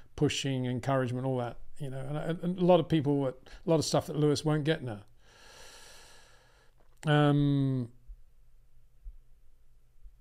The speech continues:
so Larry Varner says, "Lewis still at Meca-, Mercedes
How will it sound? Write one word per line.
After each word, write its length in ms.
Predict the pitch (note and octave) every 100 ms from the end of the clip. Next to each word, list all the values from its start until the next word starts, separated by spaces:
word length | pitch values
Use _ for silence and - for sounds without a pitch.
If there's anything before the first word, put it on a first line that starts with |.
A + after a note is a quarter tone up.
| - - - - - - - - - - - - - - - - - -
so 180 | -
Larry 480 | D#3+ D#3 E3 F3 F3
Varner 380 | C#3+ D3+ D3 C#3
says, 680 | A#2+ - C#3 C3 B2+ - - - _ _ _
"Lewis 440 | E3+ D#3 E3+ E3+ E3
still 520 | - - - E3+ D#3
at 80 | - - -
Meca-, 360 | C#3+ - D3+ -
Mercedes 960 | D3+ C#3+ D#3 D3 C3 A#2+ B2+ C3 -